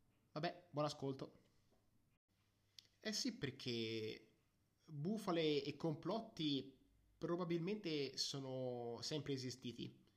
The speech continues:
Sono una pratica antica quanto il genere umano, senza dubbio. Sta di fatto che nell'ultimo periodo hanno subito una recrudescenza veramente incredibile, grazie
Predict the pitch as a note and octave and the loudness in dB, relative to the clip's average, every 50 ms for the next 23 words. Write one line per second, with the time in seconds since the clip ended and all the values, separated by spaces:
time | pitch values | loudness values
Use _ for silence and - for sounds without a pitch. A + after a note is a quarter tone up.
0 | _ _ _ _ _ _ _ _ _ _ _ - - D3+ D3+ D3 D3 C#3 C#3 C#3 | _ _ _ _ _ _ _ _ _ _ _ -12 -6 -4 -2 0 0 0 0 0
1 | C3+ C3 B2+ C3 - - _ _ _ - - D3 D#3 D#3+ - E3 D3+ - - D3 | 0 -2 -2 -4 -8 -20 _ _ _ 0 0 2 2 2 0 -2 -4 -2 -2 0
2 | D3 C#3+ C3 - D3 C#3+ C#3 C#3 - - - F3+ F#3 F3+ - F3 D3+ - - D3 | 0 0 0 0 -2 -2 -2 -4 -6 -6 -2 0 0 0 0 -2 -2 0 0 0
3 | C#3+ C#3 C3 - C#3+ C#3 C3+ B2+ C3 C#3 C3 C3 B2+ B2+ A#2+ A#2 A2+ G#2+ G#2+ A2 | 0 0 -2 -2 -2 -2 -2 0 -2 -2 0 0 0 0 0 -2 -4 -4 -6 -8
4 | G#2+ A#2 - - - _ _ _ _ _ - B2 A#2+ - B2+ B2 A#2+ A2+ A#2 A#2 | -10 -12 -14 -18 -20 _ _ _ _ _ -14 -14 -10 -8 -8 -6 -6 -6 -6 -6
5 | A2+ G#2+ G#2+ - - - - _ - - - _ _ _ _ - _ _ _ - | -6 -6 -8 -16 -20 -20 -20 _ -20 -20 -20 _ _ _ _ -20 _ _ _ -16
6 | - - - E3+ G3+ G#3+ - A3 B3 B3 - G#3 F3 - D#3+ D#3+ D3+ D3 C#3+ D3+ | -10 -6 -4 -2 -2 2 2 2 2 2 2 0 2 2 4 4 4 4 4 4
7 | D#3+ D#3 - E3 D#3 D3+ - F#3 G3 G#3 G#3+ A3 A3 B3+ A3 F#3 D#3 C#3 C3+ C#3 | 2 2 2 0 0 2 2 2 4 4 4 4 4 2 2 2 4 4 4 4
8 | C#3 C#3 C#3 C#3 C#3 C3+ C3+ C3 C3 B2+ - - _ _ _ _ _ _ _ _ | 2 2 0 0 0 -2 -4 -6 -8 -10 -12 -18 _ _ _ _ _ _ _ _
9 | _ _ _ _ _ - - _ _ _ _ - - - - - C#3 F#3 G#3 G#3+ | _ _ _ _ _ -20 -20 _ _ _ _ -8 -6 -4 -4 -2 0 -2 0 2
10 | F#3 D#3+ D3 C#3 C#3 C#3 E3+ E3+ - E3 D#3 D3+ D3+ C#3 - - - F#3+ G#3+ F#3 | 2 2 4 2 2 2 0 0 0 0 2 2 2 0 0 0 0 0 0 0
11 | - D#3 C#3+ C3+ B2+ B2+ D3+ D3+ D3 - - C3 B2 B2 - C3 C3+ D3+ F#3+ G#3+ | 0 0 -2 0 0 0 0 0 -2 -2 -2 -2 -2 -2 -2 0 0 0 0 2
12 | F3+ D3 A#2+ A2+ A2 A2+ B2 C3+ - - - C3+ B2+ A2+ G#2+ - | 2 2 2 2 2 2 0 0 0 -2 -2 -2 0 -2 -2 -4